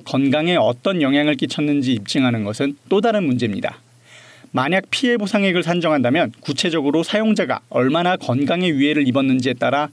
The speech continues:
달라질 가능성이 큽니다. 일반적으로 원자력 분야에서 통용되는 방사선 노출에 관한 한 선형 모델에 따르면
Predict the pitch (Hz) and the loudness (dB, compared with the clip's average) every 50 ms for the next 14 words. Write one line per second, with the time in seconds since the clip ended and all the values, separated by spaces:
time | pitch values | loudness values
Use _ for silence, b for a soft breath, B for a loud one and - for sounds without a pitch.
0 | - - - 123 127 143 139 143 151 - - - 120 127 147 147 131 131 113 131 | -8 -4 -2 0 0 0 0 -2 -4 -4 -4 -2 0 0 0 0 0 0 -2 -2
1 | 139 - - 156 123 110 - - - - - _ - - _ _ _ B B B | -2 -2 -2 -2 -2 -2 -4 -6 -8 -12 -16 _ -20 -20 _ _ _ B B B
2 | B B B B B B B B 175 180 196 220 226 220 208 214 196 202 214 220 | B B B B B B B B 0 2 2 2 2 2 0 0 2 2 2 4
3 | 202 143 139 143 156 180 214 226 214 220 - 196 190 185 170 - 190 180 - - | 4 2 2 2 2 2 2 0 0 0 0 0 2 2 0 0 -2 -2 -2 0
4 | 196 196 190 175 165 170 190 202 190 - - - 135 151 147 180 175 - 208 190 | 2 2 2 2 2 2 2 2 0 0 -2 -2 0 0 2 0 0 0 0 2
5 | 156 143 143 - - 175 170 147 139 135 139 165 175 185 - - 202 202 196 185 | 2 2 0 0 0 -2 0 0 0 0 0 0 0 -2 -2 -2 -2 -2 -4 -4
6 | - 226 220 240 226 226 214 190 170 175 160 135 - 127 117 113 113 135 156 131 | -2 0 2 2 4 4 2 2 2 0 0 0 0 -2 -2 0 0 0 0 -2
7 | 101 | -4